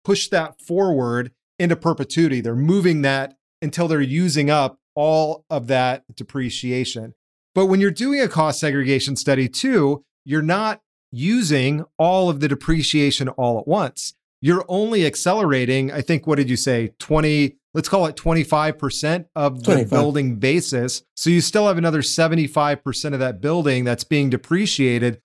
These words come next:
Speaker 1: over twenty-seven and a half years or thirty-nine years.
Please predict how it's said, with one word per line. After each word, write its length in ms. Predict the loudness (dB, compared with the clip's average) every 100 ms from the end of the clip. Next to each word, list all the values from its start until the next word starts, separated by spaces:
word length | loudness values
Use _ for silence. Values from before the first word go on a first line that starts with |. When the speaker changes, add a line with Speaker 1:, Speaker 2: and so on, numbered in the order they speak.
| _ 0
Speaker 1:
over 320 | 2 2 -2
twenty-seven 600 | -2 -2 0 0 0 0
and 100 | -2
a 40 |
half 260 | -2 -2 -4
years 400 | -4 -2 -2 -6 -2
or 220 | -2 -2
thirty-nine 640 | 0 0 0 -2 -2 -2
years. 460 | 0 0 -2 -6